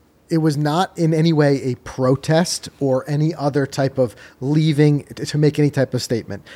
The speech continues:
Wells Fargo came out and said that they wanted to continue to be a part of the P G A Tour. However, they said that they just could no longer support the, or, or justify, and I'm paraphrasing,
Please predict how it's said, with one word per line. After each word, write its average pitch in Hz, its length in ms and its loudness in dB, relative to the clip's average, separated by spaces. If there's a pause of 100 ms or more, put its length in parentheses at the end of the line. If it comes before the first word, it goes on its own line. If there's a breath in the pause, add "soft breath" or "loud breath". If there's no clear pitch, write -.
(220 loud breath)
Wells 151 340 2
Fargo 151 360 4
came 143 240 -4
out 123 120 0
and 123 100 -8
said 123 200 -4
that 113 140 -8
they 123 120 -4
wanted 151 560 2
to 147 100 0
continue 135 460 -4
to 120 80 -10
be 123 120 -2
a 113 40 -2
part 120 260 -4
of - 20 -12
the 110 80 -6
P 127 180 -6
G 117 180 -4
A 110 40 -2
Tour. 107 340 -4 (340 loud breath)
However, 143 600 2 (240 soft breath)
they 147 140 4
said 135 260 0
that - 160 -8
they 139 100 -2
just - 320 -6 (720)
could 208 200 4
no 180 200 4
longer 151 380 2
support 127 640 -6 (560 soft breath)
the, 135 400 -4
or, 131 160 -2
or 143 100 -2
justify, 117 880 0 (140)
and 123 100 -8
I'm 127 80 -4
paraphrasing, 104 720 -6